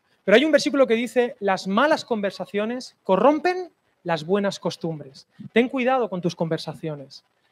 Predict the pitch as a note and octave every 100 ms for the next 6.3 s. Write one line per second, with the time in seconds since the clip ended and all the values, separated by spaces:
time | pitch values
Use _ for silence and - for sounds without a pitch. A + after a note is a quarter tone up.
0 | _ G3 G3+ G#3+ G#3 F3+ E3 D#3 D3+ E3
1 | D#3 D#3 C#3+ _ _ _ _ E3+ E3 E3
2 | D#3+ D#3+ D#3+ - D3+ E3 E3 - C#4 G3+
3 | E3 E3 F#3+ D#3+ D3+ _ _ _ - A#3+
4 | C4 A#3 G#3 G3+ B3 G3 E3 E3 - F#3
5 | E3+ F#3 B3 A3 A#3 F#3 F3+ F#3 - D#3+
6 | - E3